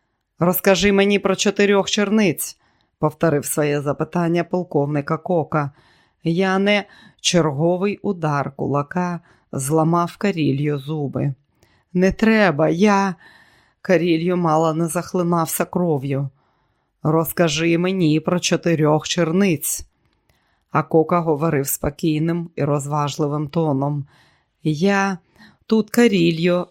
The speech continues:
побачив занесений кулак. "Так, я..." Я... Слова точно посипалися з нього.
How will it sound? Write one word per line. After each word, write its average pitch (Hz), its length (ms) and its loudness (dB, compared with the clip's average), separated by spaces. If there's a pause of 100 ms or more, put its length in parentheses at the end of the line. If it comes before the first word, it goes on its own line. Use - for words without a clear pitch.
побачив 147 560 -2
занесений 156 720 -2
кулак. 160 640 -4 (600)
"Так, - 540 0 (380)
я..." 185 500 0 (960)
Я... 190 640 0
Слова 160 480 0
точно 170 480 0
посипалися 147 840 -2
з 139 80 -8
нього. 147 460 -4